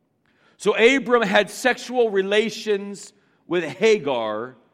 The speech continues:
and she became pregnant." I've titled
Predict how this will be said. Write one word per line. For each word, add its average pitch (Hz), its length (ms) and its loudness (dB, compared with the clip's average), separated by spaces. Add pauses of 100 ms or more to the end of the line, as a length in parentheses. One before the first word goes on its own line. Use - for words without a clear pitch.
(260)
and 131 160 -8
she 190 220 -10
became 151 720 -8 (1040)
pregnant." 107 760 -6 (1800)
I've 151 180 0
titled 185 560 2